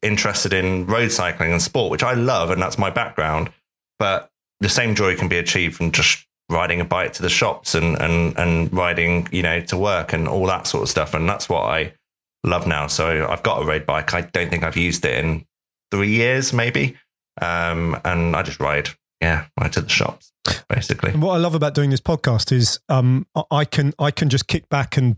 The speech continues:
Speaker 2: kind of, uh, not be relied upon to provide anything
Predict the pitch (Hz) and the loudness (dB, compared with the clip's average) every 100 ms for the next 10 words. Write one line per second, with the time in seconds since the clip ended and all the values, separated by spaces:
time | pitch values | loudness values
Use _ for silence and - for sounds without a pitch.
0 | - _ - 147 131 131 107 135 127 123 | -2 _ -2 0 2 0 2 2 4 2
1 | 120 _ _ _ _ _ _ _ _ _ | 0 _ _ _ _ _ _ _ _ _
2 | - - 180 175 185 175 135 165 131 - | -4 0 2 2 2 2 2 0 0 -2
3 | 165 170 156 175 175 - 156 147 | 0 2 2 2 2 2 2 0